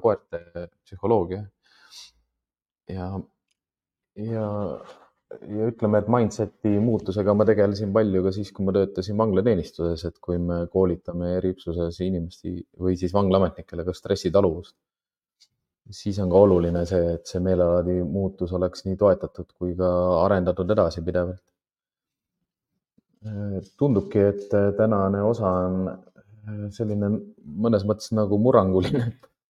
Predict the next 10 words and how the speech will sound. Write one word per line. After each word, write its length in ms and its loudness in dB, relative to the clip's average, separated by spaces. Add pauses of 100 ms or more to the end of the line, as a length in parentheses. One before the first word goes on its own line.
(540)
et 200 -4
tänane 320 4
osa 240 2
on 100 0
suunatud 520 -2 (180)
inimestele, 600 -4 (1200)
inimese 440 2
käitumisele 720 0
ja 160 0
inimese 580 -4